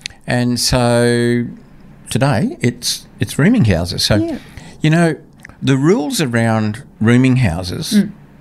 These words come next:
Speaker 1: vary so much from jurisdiction to jurisdiction, not just state to state.
Speaker 2: Yeah, councils, they
Speaker 1: Even,
Speaker 2: vary.
Speaker 1: even councils, even within the one state, you can have different rules at, at councils.
Speaker 2: Mm.
Speaker 1: And then you've got different, not just,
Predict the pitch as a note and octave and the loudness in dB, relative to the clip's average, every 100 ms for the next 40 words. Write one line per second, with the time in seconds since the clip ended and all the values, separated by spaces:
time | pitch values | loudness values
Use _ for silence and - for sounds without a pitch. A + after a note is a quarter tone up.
0 | - G#2 A#2 G#2 G2+ G#2+ G2+ F#2 - - | -6 0 0 0 -2 -2 0 -2 -6 -4
1 | G2+ F#2+ F2+ F#2 G2+ - - - - A2 | 0 0 0 -4 -10 -16 -20 -16 -6 0
2 | G#2+ F2+ G#2 - G2+ E2+ E2 F2+ - F2 | 0 0 -4 -2 -2 -2 0 -2 -2 -6
3 | - G2+ - - - G#3 - - - A#2+ | -6 -12 -14 -12 -4 -2 0 -2 -2 -4
4 | - - - A#2 B2 - - G3+ E3 - | -4 -4 -2 -4 -6 -8 -2 -2 -2 0
5 | G3 D#4+ - D#3+ C#3+ D#3+ E3 D3 E3 D#3 | 0 0 -2 -4 -4 -4 -2 0 0 0
6 | C#3+ D3 A2 A2 A2 A2 G2 C#3 G#3 F3 | -2 -4 0 -2 -2 -8 -6 -4 -2 0
7 | C3 A#2 G#2+ F#2 - B2 F#2+ G2+ G2+ G#2 | 0 0 0 0 -2 -2 -4 -6 -2 -2
8 | F#2+ F#2+ B2 A#2 - G2+ F#2+ F#2+ - - | 0 -2 -2 -2 0 2 2 0 -4 -6
9 | - F2 - - F#2 - F3+ - - A3+ | -4 -4 -4 -4 -4 0 0 0 0 -2
10 | - - E3+ D#3+ D#3 - - - D#3 A#3+ | -4 -6 -2 -2 -4 -14 -20 -2 0 2
11 | B3 D#3 C3+ C#3+ C#3 B2 - D3+ D3+ B2+ | 2 0 -2 -4 -4 -4 -2 -2 -2 -4
12 | G#2+ - | -4 -6